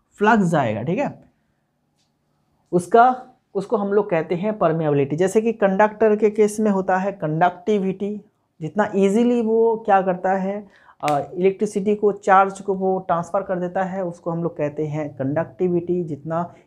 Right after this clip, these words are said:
ईजीली करेगा उसका कंडक्टिविटी उतना ज़्यादा होगा। तो ऐसे ही इस कोर के through आपका क्या पास होगा, इस इंडक्टर के through, through जो मैग्नेटिक फ्लक्स आपका जनरेट हो रहा है वो आपका पास होगा, ठीक है। ओके, तो वो जितना ईजीली पास होगा उसका परमिएबिलिटी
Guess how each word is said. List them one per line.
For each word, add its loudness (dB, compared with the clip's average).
ईजीली 4
करेगा 0
उसका -6
कंडक्टिविटी -6
उतना -8
ज़्यादा -4
होगा। -4
तो -8
ऐसे 0
ही 0
इस -2
कोर 2
के 0
through 2
आपका 2
क्या 2
पास 0
होगा, -2
इस -4
इंडक्टर 0
के 0
through, 0
through -2
जो 2
मैग्नेटिक -4
फ्लक्स -4
आपका -8
जनरेट -4
हो -4
रहा -2
है -2
वो 2
आपका -2
पास -10
होगा, -16
ठीक -12
है। -12
ओके, -2
तो -4
वो 6
जितना 2
ईजीली 2
पास 0
होगा -2
उसका -6
परमिएबिलिटी -6